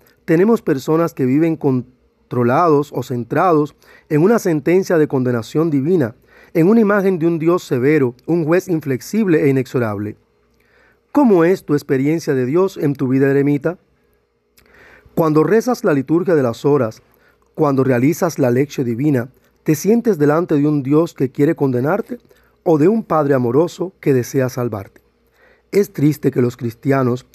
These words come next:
den esta percepción de Jesús y del Padre. Es muy probable que todos o muchos hayan visto la pintura de Cristo tocando a una puerta que representa el texto de Apocalipsis: "Yo estoy a la puerta y llamo.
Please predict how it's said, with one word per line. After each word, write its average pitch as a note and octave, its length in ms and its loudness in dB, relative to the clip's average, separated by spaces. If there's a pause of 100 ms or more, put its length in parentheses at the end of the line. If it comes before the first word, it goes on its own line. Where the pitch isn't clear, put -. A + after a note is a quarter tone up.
(200)
den F#3 260 2
esta F#3+ 260 0
percepción C#3+ 600 -2
de C3+ 100 -4
Jesús E3 540 -8
y C#3+ 120 -6
del B2 160 0
Padre. A2 400 -6 (500)
Es D3+ 160 -4
muy F#3 140 2
probable C3 560 0 (1040)
que C#3 160 -2
todos D3 480 0
o C#3+ 80 -4
muchos D3 480 -4 (400)
hayan G3 320 0
visto F#3+ 260 -4
la F3 140 0
pintura D3+ 380 -2
de D3+ 120 0
Cristo E3 480 -6 (340)
tocando E3+ 460 0
a E3 40 4
una E3+ 200 0
puerta D#3+ 400 -2
que D3 80 -10
representa C3 600 -4
el B2 100 0
texto D3+ 300 0
de C#3+ 60 2
Apocalipsis: B2+ 760 -6 (420)
"Yo C#3+ 300 2
estoy E3+ 260 0
a E3 60 2
la D#3 120 0
puerta C3+ 360 -2
y A#2+ 40 -4
llamo. A2+ 360 -6